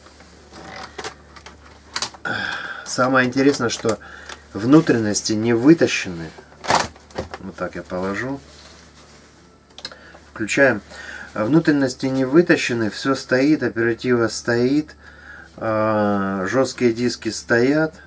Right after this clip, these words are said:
а вот так вот взяли, сломали. Но это дилетанты, потому что думают, что если вот так вот сломали, то типа все. А, ну, это далеко, конечно, еще не все.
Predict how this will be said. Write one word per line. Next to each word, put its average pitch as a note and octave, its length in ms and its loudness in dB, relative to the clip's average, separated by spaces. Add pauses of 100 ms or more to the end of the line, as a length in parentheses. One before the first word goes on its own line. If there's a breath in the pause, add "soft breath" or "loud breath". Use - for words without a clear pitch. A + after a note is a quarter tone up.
(160)
а A#2 160 -2
вот A2+ 220 0
так B2 200 -2
вот A2 100 -2
взяли, A2+ 280 0
сломали. A2 500 -2
Но A2+ 160 -4
это D3+ 180 -2
дилетанты, B2 640 -4
потому F#2+ 300 -8
что - 160 -12
думают, G2 320 -6
что - 160 -6
если F#2+ 220 -8
вот F#2+ 120 -10
так F#2 160 -4
вот - 140 -14
сломали, A2+ 440 -6
то - 240 -8 (640 loud breath)
типа G#2+ 260 0
все. - 460 -2 (500)
А, G2 480 -4
ну, C3+ 220 -2
это B2+ 160 -4
далеко, B2 320 0
конечно, A2+ 320 -4
еще G#2+ 200 -6
не A2+ 100 -6
все. G3+ 300 -2